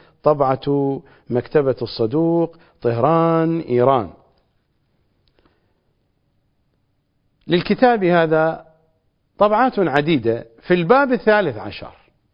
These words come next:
الرواية الأولى عن أمير المؤمنين صلوات الله وسلامه عليه،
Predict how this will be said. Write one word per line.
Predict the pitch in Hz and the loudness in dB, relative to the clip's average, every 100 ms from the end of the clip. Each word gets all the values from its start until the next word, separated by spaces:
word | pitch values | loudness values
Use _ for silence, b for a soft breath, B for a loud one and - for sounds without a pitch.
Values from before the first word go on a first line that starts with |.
| _ _ _ _ _ _ _ _ _ _ _ _ - | _ _ _ _ _ _ _ _ _ _ _ _ 0
الرواية | 156 160 220 226 202 | 2 4 4 2 -2
الأولى | 165 143 151 113 85 - _ _ _ _ _ _ _ _ _ _ _ _ _ _ _ _ _ _ _ _ _ _ _ _ _ | -4 -2 -2 -2 -8 -16 _ _ _ _ _ _ _ _ _ _ _ _ _ _ _ _ _ _ _ _ _ _ _ _ _
عن | - 190 | -2 0
أمير | 156 185 214 | 2 2 2
المؤمنين | 180 147 107 107 101 - _ _ | 0 -2 -6 -6 -8 -12 _ _
صلوات | - 127 135 139 135 | -4 0 4 2 0
الله | 165 156 135 120 107 | 0 2 2 0 -2
وسلامه | 117 - 123 127 117 113 | -2 0 0 0 -4 -6
عليه، | 110 139 190 196 | -2 0 0 -2